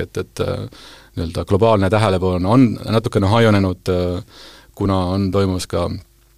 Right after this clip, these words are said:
sõda Lähis-Idas, aga mis on, mida ma saan öelda, olles kuulnud nüüd neid erinevaid debatte eelmine nädal Brüsselis, on see, et, et Ukraina sai väga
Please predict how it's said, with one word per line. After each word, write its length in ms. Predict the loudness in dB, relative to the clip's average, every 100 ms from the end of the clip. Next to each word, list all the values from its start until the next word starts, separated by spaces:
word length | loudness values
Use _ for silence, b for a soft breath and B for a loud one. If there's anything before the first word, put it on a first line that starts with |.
| -20
sõda 240 | -6 -2 2
Lähis-Idas, 640 | 2 2 4 4 2 0
aga 320 | -2 -2 -2 -2 -8 _ _ -6
mis 160 | -2 2 4
on, 80 | 4 4 2
mida 140 | 2 4
ma 80 |
saan 160 | 4 6
öelda, 300 | 4 4 2 0 -2 -4
olles 220 | -2 -2
kuulnud 300 | 2 2 2
nüüd 220 | 0 -4 -4
neid 140 | -2
erinevaid 320 | 0 0 -2
debatte 460 | -2 0 -2 -2 -2
eelmine 220 | 0 0
nädal 400 | 0 0 0 -2 -2
Brüsselis, 400 | -2 0 -2 -4
on 120 | 0
see, 240 | 2 2
et, 180 | 0 -4
et 280 | -12 -8 -6
Ukraina 400 | -6 -2 0 2
sai 80 | 2
väga 160 | 2